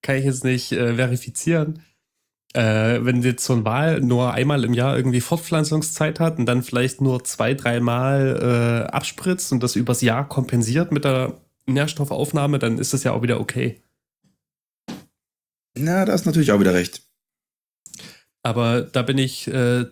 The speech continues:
Speaker 1: zu wenig drin im Thema Whale Cum. You're, you're welcome. <laughs>
Speaker 2: You're welcome. Also,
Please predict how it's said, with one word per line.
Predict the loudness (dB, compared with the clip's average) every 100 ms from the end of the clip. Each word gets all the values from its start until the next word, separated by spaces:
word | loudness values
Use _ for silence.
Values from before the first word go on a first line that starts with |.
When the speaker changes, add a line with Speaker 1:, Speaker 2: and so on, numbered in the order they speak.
| -10
Speaker 1:
zu | -6 -4 -2
wenig | 0 0 -2 -4 -12
drin | -6 -2 0
im | 0 -2 -4
Thema | -4 -4 -4 -4 -4 -4
Whale | -4 -2 0 0 0
Cum. | -4 -6 -6 -6 -10 _ _ _ _ _ _ _
You're, | 2 4
you're | 4 4 4
welcome. | 4 2 2 2 2
<laughs> | 0 -2 -2 -4 -6 -8 -8 2 4 4 0 -2 -4 -6 -8 -8 -2 0 0 0 2
Speaker 2:
You're | 4 6 6
welcome. | 6 6 4 6 6 4 0 0 -2 -2 -14 _ _ _ _ _ _ -16 -10 -6 -6 -2
Also, | 2 2 0